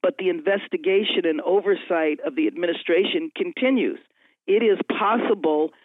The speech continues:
that after the articles of impeachment are moved over to the Senate, that the House continues to find more and more evidence. If that's the case, we would give that to the Senate so the Senate could use it in their trial.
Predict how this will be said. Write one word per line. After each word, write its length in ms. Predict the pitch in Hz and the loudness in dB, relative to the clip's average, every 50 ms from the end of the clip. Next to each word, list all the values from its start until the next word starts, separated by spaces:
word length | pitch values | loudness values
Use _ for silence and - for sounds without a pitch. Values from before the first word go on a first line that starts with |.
| _ _ _ | _ _ _
that 460 | 160 165 185 180 180 175 170 165 - _ _ - - | -4 -2 0 0 2 0 0 -2 -4 _ _ -6 -2
after 760 | 165 185 196 214 240 - - 202 185 180 175 170 160 - _ _ _ _ _ _ - | 0 0 0 0 -2 -4 -2 0 2 2 2 2 0 -2 _ _ _ _ _ _ -6
the 340 | 170 170 160 156 156 147 - - | -4 -2 -2 -2 -2 -4 -2 -2
articles 480 | 170 180 196 196 196 - - 185 170 | 0 0 0 0 -2 -2 -2 -2 -2
of 100 | 175 165 | 0 -2
impeachment 600 | 170 165 165 - - 208 175 - - 180 170 - - - | -2 -4 -4 -4 -6 -6 -6 -6 -4 -4 -4 -6 -4 -4
are 100 | 156 156 | -4 -4
moved 380 | 160 170 185 196 185 160 - | 0 0 0 0 0 0 0
over 220 | 170 165 147 156 147 | 0 0 0 -2 -6
to 160 | - - 151 | -4 -6 -8
the 100 | 143 143 - - | -8 -8 -14 -6
Senate, 360 | - 233 233 220 143 123 - _ _ _ _ _ _ _ - | -2 -2 -2 0 -2 -4 -6 _ _ _ _ _ _ _ -4
that 160 | 180 175 175 - | -4 -4 -2 -4
the 80 | 175 | -4
House 320 | - 135 180 190 190 190 - - - | -4 -2 0 2 0 0 0 -2 -8
continues 600 | - 180 165 - - 196 190 180 165 170 165 - - | -8 -6 -6 -6 -4 -4 -2 0 0 0 0 0 -4
to 80 | - 160 _ - | -8 -8 _ -2
find 480 | 185 190 180 170 160 156 156 151 156 | -2 0 0 0 -2 -2 -4 -6 -4
more 320 | 165 170 180 185 180 - - | 0 2 2 4 2 0 0
and 160 | - 165 160 | -2 -4 -4
more 300 | 160 165 160 160 156 143 - - | -2 -2 0 0 0 0 -2 -4
evidence. 380 | - 190 170 170 123 120 120 - _ _ _ _ _ _ _ _ _ - | -4 -2 -2 -2 -2 -4 -6 -8 _ _ _ _ _ _ _ _ _ -4
If 160 | 180 175 - - | -4 -4 -2 0
that's 220 | 196 196 214 - - - | -2 -2 -2 -4 -6 -12
the 60 | 254 | -10
case, 480 | - - 240 302 302 277 196 156 165 165 156 147 | -8 -4 -2 0 2 2 2 0 0 -4 -6 -4
we 120 | 180 190 | -4 0
would 260 | 175 170 165 - - | 0 0 0 -2 -4
give 280 | - 214 240 262 226 202 | -4 -2 -2 -2 -2 -2
that 240 | - 175 170 160 - _ _ - | -2 -2 -2 -2 -4 _ _ 0
to 160 | 254 277 294 | 2 2 4
the 100 | 311 339 - - | 4 2 0 0
Senate 320 | - 220 170 156 160 - - _ _ _ _ _ _ _ - | -2 0 0 0 -2 -4 -6 _ _ _ _ _ _ _ -2
so 120 | - 214 202 | 0 0 2
the 120 | 185 185 175 170 156 | 2 0 -2 0 0
Senate 280 | 240 240 240 202 - - | 2 2 2 0 -2 -2
could 140 | 220 202 | -4 -4
use 260 | - 185 208 214 214 180 | -2 0 -2 -2 0 0
it 100 | 202 190 | 2 2
in 100 | 185 175 | 2 2
their 140 | 175 175 175 | 2 0 -2
trial. 500 | - - - 277 254 233 175 117 98 101 | -2 -2 0 0 0 0 0 -2 -4 -6